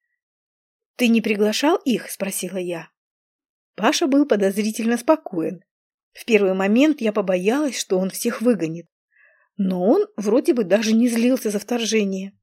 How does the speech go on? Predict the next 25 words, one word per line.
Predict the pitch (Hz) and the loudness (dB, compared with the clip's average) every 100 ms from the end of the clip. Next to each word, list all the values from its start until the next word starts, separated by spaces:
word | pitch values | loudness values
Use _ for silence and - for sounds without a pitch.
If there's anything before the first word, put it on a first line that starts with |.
| _ _ _ _ _ _ _ _ _ | _ _ _ _ _ _ _ _ _
Я | 220 269 | 0 2
не | 269 | 2
приглашал, | 269 240 262 - 156 147 - _ _ _ | 2 4 4 4 -2 -4 -10 _ _ _
но | 208 214 254 | -2 4 6
и | 285 | 6
не | 240 233 | 6 4
удивлен. | 226 208 196 190 143 139 _ _ _ - | 4 2 0 0 -2 -4 _ _ _ -2
Наши | 202 214 190 | 2 2 2
сестры | 180 - 262 285 247 190 | -2 0 2 2 0 -2
интегрируются | 214 208 208 202 240 254 220 214 | 0 -2 -2 -2 0 0 -2 0
в | 202 | 0
этот | 196 185 | 0 0
дом | 190 262 | 2 2
без | 208 214 | 0 -4
стеснения. | - 214 - 190 165 147 151 - _ _ _ _ | -4 -4 0 0 -2 -6 -10 -16 _ _ _ _
Неужели | 208 202 208 285 392 | 0 2 4 6 6
их | 277 214 214 | 4 0 0
можно | 220 208 208 | 0 2 -2
было | 196 233 190 | 0 2 2
удержать | 202 190 190 190 208 190 | 0 -4 -4 0 0 0
долго | 190 254 349 254 | 0 2 4 2
на | 220 | 2
расстоянии | 202 - 196 196 208 208 202 | 0 -2 -4 0 0 0 -2
от | 202 196 | -6 -6
Маши? | 202 190 170 - 156 | -4 -2 -4 -6 -6